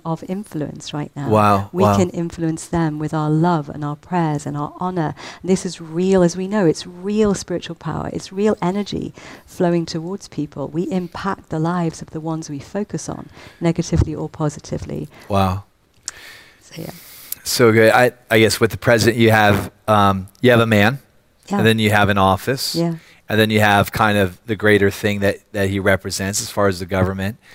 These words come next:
Speaker 1: Yeah.
Speaker 2: And that's, that's very, and that's got, and that's a model, I guess you could say, that we've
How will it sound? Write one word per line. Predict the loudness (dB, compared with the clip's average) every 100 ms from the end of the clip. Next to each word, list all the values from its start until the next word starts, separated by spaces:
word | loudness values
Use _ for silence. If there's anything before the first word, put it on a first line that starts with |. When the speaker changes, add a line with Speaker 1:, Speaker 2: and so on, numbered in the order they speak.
| -16
Speaker 1:
Yeah. | -10 -8 -2
Speaker 2:
And | 0 4
that's, | 2 0 -4
that's | 2 2 2
very, | 0 4 6 4
and | 2
that's | 0 0
got, | 2 4 4 0
and | 2
that's | 2 2
a |
model, | 0 2 2 2 0
I |
guess | 2 0 -2
you | -8
could | -8
say, | -2 0 2
that | 0
we've | -2 -4 -6